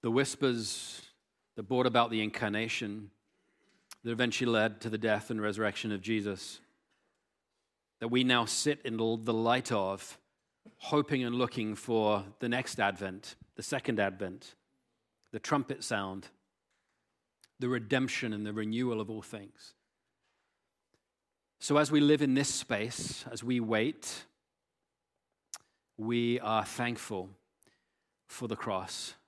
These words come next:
and we offer up our hearts, our minds, our voices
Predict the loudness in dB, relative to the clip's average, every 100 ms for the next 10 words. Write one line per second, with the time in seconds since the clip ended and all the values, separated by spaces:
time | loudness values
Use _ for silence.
0 | _ _ -8 -6 -4 -2 -2 -2 -4 -12
1 | _ _ _ _ _ _ _ _ _ _
2 | _ _ _ _ _ _ -14 -4 -4 0
3 | -2 0 -4 -2 -4 -4 -6 -8 -6 -4
4 | -4 -4 -8 -10 -14 -14 -10 -8 -6 -8
5 | -8 -10 -10 -16